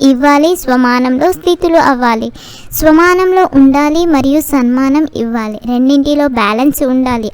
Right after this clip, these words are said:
అప్పుడప్పుడు స్వమానంలో ఎక్కువగా ఉంటారు, అప్పుడప్పుడు సన్మానం ఇవ్వడంలో లోటు వచ్చేస్తుంది. ఎవరైనా సన్మానం ఇస్తే "నేను ఇస్తాను" అని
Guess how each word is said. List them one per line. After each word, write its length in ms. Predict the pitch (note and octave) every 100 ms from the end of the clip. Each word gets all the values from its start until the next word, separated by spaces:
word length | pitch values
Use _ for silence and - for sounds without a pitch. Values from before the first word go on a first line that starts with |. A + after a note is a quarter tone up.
| A3+
అప్పుడప్పుడు 640 | A#3 C4 C4+ C4+ C#4+ F4 A#4 A4+
స్వమానంలో 680 | - C4+ B3+ C4+ C#4+ D4 D#4 -
ఎక్కువగా 580 | C4+ - C#4 C#4+ C#4+ D4
ఉంటారు, 480 | C#4+ C#4 D4+ F4+ G#4+ - - - - -
అప్పుడప్పుడు 500 | D4 D#4+ D4+ D4+ D#4+ E4
సన్మానం 680 | - B3+ B3+ C4+ C#4 D4 C#4
ఇవ్వడంలో 560 | C4 C4+ C4+ C4 D4+
లోటు 320 | F4 D4 B3+ C4+
వచ్చేస్తుంది. 720 | A#3 - A3+ - A#3 A#3 G#3+ - A#3+
ఎవరైనా 480 | A#3 B3 C4 D4+ D#4 - - - - -
సన్మానం 560 | D#4+ D4 D#4+ F4 F#4 G4 - D4
ఇస్తే 220 | - D#4+
"నేను 340 | D#4 D4+ D#4+ E4
ఇస్తాను" 540 | C#4 - - C#4+ D4 D4+ -
అని 200 | D4